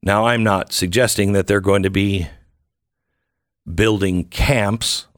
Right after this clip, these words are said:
like China does. That would be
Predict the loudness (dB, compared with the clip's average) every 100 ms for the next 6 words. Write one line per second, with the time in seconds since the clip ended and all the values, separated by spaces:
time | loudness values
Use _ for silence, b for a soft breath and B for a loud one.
0 | -4 -4 -2 -2 0 0 -2 -6 -12 _
1 | -8 -4 -4 -4 -6 -12 _ _ _ _
2 | _ _ -14 -4 -2 -2 -2 -4 -2 -4
3 | -6 -8 -12